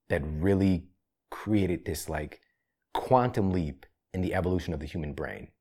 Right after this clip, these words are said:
because we, we were now able to procure and absorb more nutrients and food from our, from our food, the density of those calories av-, available.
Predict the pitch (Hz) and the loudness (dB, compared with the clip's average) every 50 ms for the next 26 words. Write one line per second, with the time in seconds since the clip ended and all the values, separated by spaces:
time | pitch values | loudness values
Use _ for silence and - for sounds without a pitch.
0 | _ _ _ _ _ _ _ _ _ _ - - 95 82 85 87 95 87 - - | _ _ _ _ _ _ _ _ _ _ -2 0 2 2 4 4 4 2 4 4
1 | 113 113 98 87 87 92 101 110 120 123 127 - - 104 95 82 87 90 82 - | 4 6 6 4 4 2 4 4 6 6 4 4 4 2 2 2 2 0 0 -2
2 | - - - 98 82 82 82 78 80 - _ _ _ _ _ _ _ _ _ _ | -4 -2 0 2 2 2 0 -2 -6 -10 _ _ _ _ _ _ _ _ _ _
3 | _ _ _ - - 107 92 - - - - - 117 113 117 117 104 92 90 87 | _ _ _ -2 0 0 0 0 -4 -2 4 6 6 8 10 10 8 8 6 2
4 | 78 76 73 - 98 98 104 101 92 78 80 85 90 92 98 90 85 90 101 107 | -2 -2 -2 0 4 6 6 6 4 4 2 4 4 4 4 4 4 4 4 4
5 | 107 - - 95 80 80 78 - 71 67 - - 110 104 92 82 - 87 80 76 | 2 2 0 0 0 0 -4 -6 -6 -8 0 2 4 4 4 2 -2 -4 -2 -2
6 | 78 73 73 71 - - _ - - 78 71 67 - - - 82 - - - - | -2 -4 -6 -8 -12 -18 _ -6 -4 -4 -4 -6 -6 -4 -4 -4 -4 -6 -10 -14
7 | - - - _ - 87 76 73 - 107 104 - - 85 87 82 78 80 78 - | -18 -20 -16 _ -4 -4 -2 2 2 2 2 2 2 0 0 0 0 -2 -4 -6
8 | - - 90 90 85 82 80 73 78 76 71 - - - - - 87 85 80 73 | -4 0 2 2 2 2 0 -2 -4 -6 -8 -8 -10 -8 -4 -2 -2 -2 -2 -4
9 | - - - - | -4 -6 -8 -8